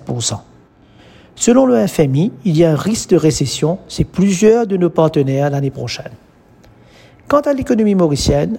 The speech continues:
nous avons légèrement rehaussé pour cette année nos prévisions de croissance de vingt points de base à six virgule deux pour cent,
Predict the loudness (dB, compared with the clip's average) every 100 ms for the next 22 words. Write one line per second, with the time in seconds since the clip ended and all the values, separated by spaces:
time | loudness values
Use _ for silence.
0 | -6 -2 0 0 0 0 2 2 2 2
1 | 0 2 2 2 0 0 -2 -6 -4 0
2 | 0 0 0 -2 0 0 0 0 2 0
3 | 2 0 0 -2 0 0 0 -2 0 0
4 | 2 0 0 0 0 -2 -2 -6 -2 -2
5 | 0 0 0 0 -2 -4 -4 -8 -4 -4
6 | -6